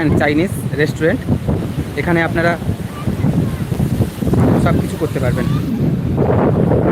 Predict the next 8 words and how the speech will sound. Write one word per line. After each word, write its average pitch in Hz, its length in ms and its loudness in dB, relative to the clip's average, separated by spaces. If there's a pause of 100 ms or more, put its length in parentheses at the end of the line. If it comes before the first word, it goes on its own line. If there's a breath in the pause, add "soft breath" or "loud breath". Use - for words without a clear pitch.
(1600)
ব্রেকফাস্ট, 135 520 4
ডিনার, 165 320 2
লাঞ্চ - 200 2 (100)
সব - 180 2
কিছু - 180 2
করতে - 240 4
পারবেন। - 220 2 (1800)
এই 190 80 6